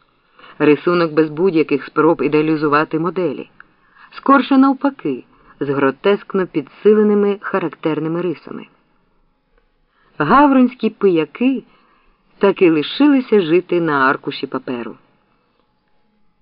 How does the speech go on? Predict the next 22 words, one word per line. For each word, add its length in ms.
Поступово 640
відчували, 580
як 200
наростає 640
в 60
ній 240
відраза 720
до 220
батькових 560
приятелів. 680
Жоден 480
з 60
них 380
не 160
видається 560
їй 160
людиною 460
порядною 640
і 80
цікавою. 640
Дратуючи 640
їх, 380